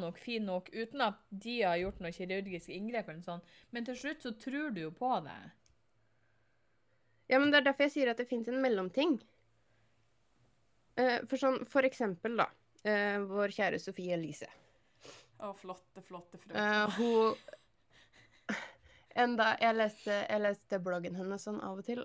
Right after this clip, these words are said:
Speaker 2: eh, og så en dag så sa hun et eller annet om hip dips. Som er sånn, i stedet for at du har runde hofter som på en måte går ut, så har det sånn liten,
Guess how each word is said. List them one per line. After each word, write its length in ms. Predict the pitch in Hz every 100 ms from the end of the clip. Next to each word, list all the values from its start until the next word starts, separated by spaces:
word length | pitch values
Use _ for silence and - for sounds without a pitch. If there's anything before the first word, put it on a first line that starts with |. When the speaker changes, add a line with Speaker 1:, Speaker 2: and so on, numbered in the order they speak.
| -
Speaker 2:
eh, 240 | 208 208
og 100 | 214
så 140 | 208 208
en 100 | 196
dag 160 | 190
så 140 | 202 214 214
sa 220 | 214 190
hun 80 | 190
et 80 |
eller 160 | 180 190
annet 160 | 190 196
om 80 | 180
hip 220 | 202 208
dips. 580 | - 165 220 - - - - _ _ _ _ _ _ _
Som 160 | - 202
er 100 | 202
sånn, 220 | 208 202
i 80 | 208
stedet 320 | 208 185 180
for 120 | 196
at 120 | 196
du 100 | 202
har 300 | 190 185 185
runde 460 | - 202 208 175 175
hofter 440 | 190 214 - 170
som 180 | 170 196
på 100 | 196
en 80 | 202
måte 200 | 180 185
går 320 | 180 185 185
ut, 300 | - 220 220
så 160 | - 208
har 200 | 185 175
det 80 | 185
sånn 160 | 196
liten, 300 | 202 180 175